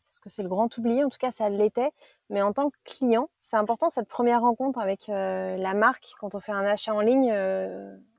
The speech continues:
on a, euh, des échanges avec la marque, on découvre son univers de marque, ses promesses en temps,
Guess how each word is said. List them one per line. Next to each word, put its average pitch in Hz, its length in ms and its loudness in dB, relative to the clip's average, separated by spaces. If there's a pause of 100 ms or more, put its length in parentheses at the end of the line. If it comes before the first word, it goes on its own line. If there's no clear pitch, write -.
on 185 100 -10
a, 196 300 -8
euh, 180 60 -16 (760)
des 202 220 2
échanges 226 260 2
avec 208 220 4
la 214 80 4
marque, 247 240 4
on 202 100 0
découvre 240 380 2
son 262 160 0
univers 214 380 4
de 214 80 2
marque, 240 280 2
ses - 160 -8
promesses 226 480 -2
en 185 280 -6
temps, 190 600 -8